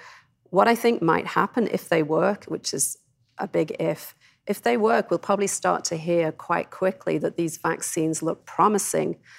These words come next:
And then the challenge is, how do we quickly scale them up and get them out to people? That's the piece that is still hard to do quickly. But I, for one, gosh, would, you know,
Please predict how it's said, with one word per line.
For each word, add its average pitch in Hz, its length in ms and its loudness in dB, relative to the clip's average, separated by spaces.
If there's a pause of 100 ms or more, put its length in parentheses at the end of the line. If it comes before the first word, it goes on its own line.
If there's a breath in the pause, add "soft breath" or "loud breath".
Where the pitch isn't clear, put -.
(160 soft breath)
And 170 180 2
then 220 240 4
the 190 60 -2
challenge 190 680 0
is, 170 340 -2
how 202 240 0
do 185 100 2
we 165 120 0
quickly 170 480 -4
scale 180 520 2
them 160 200 0
up - 320 0
and 170 180 0
get 175 220 0
them 170 120 -2
out 175 240 -4
to - 100 -8
people? 160 420 -6 (320 soft breath)
That's 220 320 2
the 196 100 -2
piece 190 420 0
that 165 400 0
is 165 200 4
still 165 400 2
hard 165 360 -2
to - 120 -4
do 160 220 -2
quickly. 220 640 -2 (260 soft breath)
But 170 100 4
I, 190 160 6
for 190 180 -2
one, 175 440 2 (160)
gosh, - 360 0
would, 165 160 -2 (440)
you 170 100 4
know, 156 140 4